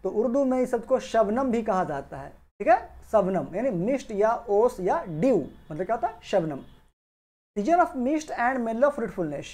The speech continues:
कवि जॉन किट्स कहते हैं कि ऑटम जो सीजन है, मतलब पतझड़ का जो मौसम है, वो एक ऐसा मौसम है जिसमें ओस की बूंदें पत्तों पर पड़ती है, तो पत्तों की जो चमक होती है, जो पत्तों का रौनक होता है, वो हम मानव को अपनी ओर आकर्षित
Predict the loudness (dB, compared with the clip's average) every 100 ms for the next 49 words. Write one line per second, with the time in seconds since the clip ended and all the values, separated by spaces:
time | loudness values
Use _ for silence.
0 | -20 _ _ _ 2 2 2 2 2 -4
1 | -4 -2 0 -2 -4 -4 -4 -8 -4 -2
2 | 0 0 0 -2 -2 -2 -2 -2 -4 -6
3 | -4 -4 -2 -4 -2 -2 0 -2 -2 -2
4 | -4 -4 -4 -6 -12 -20 -20 _ 6 6
5 | 4 0 0 -2 0 0 -2 0 0 0
6 | -4 -6 -4 -4 -6 -10 -20 -20 _ 0
7 | 4 4 2 -6 -4 0 0 2 2 0
8 | -4 -18 -4 -4 0 -2 0 0 0 -4
9 | -4 -4 -4 -4 -6 -16 -16 -6 0 0
10 | 4 2 2 -2 -2 0 0 0 0 -2
11 | -4 -4 -4 -2 -4 0 0 2 2 2
12 | 0 -2 -4 -2 -2 -4 -12 -12 0 0
13 | 2 -4 -2 -2 -4 -4 -6 -6 -6 -4
14 | -6 -6 -2 -4 -4